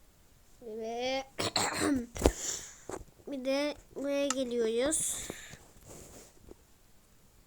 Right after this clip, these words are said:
Yok, buraya geliyoruz. Ee,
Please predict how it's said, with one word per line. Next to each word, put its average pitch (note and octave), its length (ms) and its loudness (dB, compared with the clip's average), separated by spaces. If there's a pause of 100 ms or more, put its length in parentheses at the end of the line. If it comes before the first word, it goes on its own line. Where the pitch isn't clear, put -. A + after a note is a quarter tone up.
(880)
Yok, A#3 180 0 (100)
buraya C4 220 6
geliyoruz. G#3 720 2 (2000)
Ee, A3 280 -2